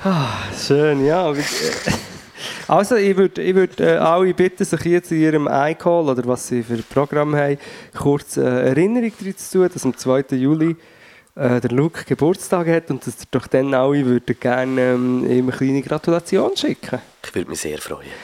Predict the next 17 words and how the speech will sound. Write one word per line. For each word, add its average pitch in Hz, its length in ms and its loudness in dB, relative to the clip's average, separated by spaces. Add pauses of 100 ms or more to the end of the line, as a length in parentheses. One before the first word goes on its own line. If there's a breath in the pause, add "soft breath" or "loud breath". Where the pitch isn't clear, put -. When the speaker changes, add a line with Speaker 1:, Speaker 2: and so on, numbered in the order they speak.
(180 loud breath)
Speaker 1:
Ich 175 140 4
würde 170 180 2
dafür 151 280 0
dann 147 260 -2
an 135 100 0
den 147 100 -14
Gewinner 156 420 2
ein, 120 540 0
äh, 120 40 -6 (600 loud breath)
Ticket 160 380 0
fürs - 220 -6
Open 131 320 0
Air 127 100 -2
Frauenfeld 123 800 0 (640)
im, 117 220 -6 (1200 soft breath)
äh, 117 640 0
verlosen. 131 580 0